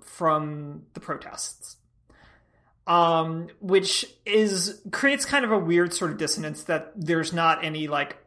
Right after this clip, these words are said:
there are very few, like, kind of professional activists here, um, or any folks from that movement, um, here, um,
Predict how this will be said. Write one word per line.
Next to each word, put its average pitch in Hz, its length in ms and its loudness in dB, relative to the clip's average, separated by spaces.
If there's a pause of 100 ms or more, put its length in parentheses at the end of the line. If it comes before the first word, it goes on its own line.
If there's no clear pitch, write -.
there 180 280 4
are 175 80 4
very 185 320 2
few, 175 300 -4
like, 147 200 0
kind 156 220 -4
of 143 160 -8
professional 156 760 -10
activists 175 640 -6
here, 254 400 -2 (600)
um, 160 840 2
or 156 300 4
any 170 240 2
folks 160 320 0
from 151 320 0
that 147 260 0
movement, 139 680 -8 (160)
um, 139 560 -2 (180)
here, - 540 -8 (160)
um, 143 640 2